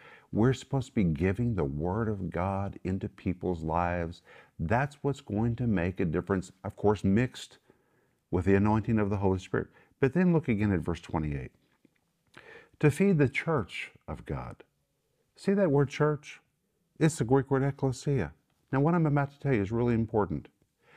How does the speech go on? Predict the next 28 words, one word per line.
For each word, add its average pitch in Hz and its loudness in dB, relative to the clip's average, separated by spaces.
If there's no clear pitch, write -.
The 117 4
word 147 2
ekklesia 107 0
was 92 2
the 95 2
word 120 0
used 101 4
in 101 0
Athens, 110 -2
and 95 0
that's 92 0
where 107 2
the 98 2
New 98 2
Testament 98 -4
writers 90 0
got 92 0
it, 95 -4
not 87 0
a 73 -4
doubt 76 -4
about 101 -2
it, - -20
to 131 2
describe 120 2
a 98 2
very 120 0
privileged 95 0